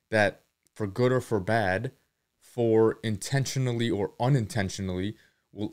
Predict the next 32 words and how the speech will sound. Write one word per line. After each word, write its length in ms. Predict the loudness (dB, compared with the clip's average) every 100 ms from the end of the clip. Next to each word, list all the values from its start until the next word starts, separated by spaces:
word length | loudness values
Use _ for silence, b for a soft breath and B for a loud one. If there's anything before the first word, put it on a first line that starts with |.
| -4
impact 440 | -4 -2 -2 -2
the 60 | -6
future 300 | -8 -6 -6
of 80 | -6
the 80 |
world, 300 | -4 -4 -4
because 280 | -2 2 0
they 360 | 2 2 2 2
are 360 | 0 0 0
the 200 | -2 -10
future. 400 | -12 -8 -6 -4
When 120 | -2 0
I 80 |
was 200 | 2 2
younger, 240 | 0 -2 0
they 100 | 0
used 300 | 0 -2 -2
to 80 | 0
always 200 | 0 0
tell 220 | -2 -2
us, 160 | -4 b b b -18
the 80 |
teachers 320 | -8 -6 -6 -10
would 140 | -8
say, 100 | -6
"You 340 | -4 -4 0
are 80 | 0
the 120 | -2
future 320 | -6 -10 -8 -8
of 80 |
this 120 | -8 -10
country." 380 | -8 -8 -10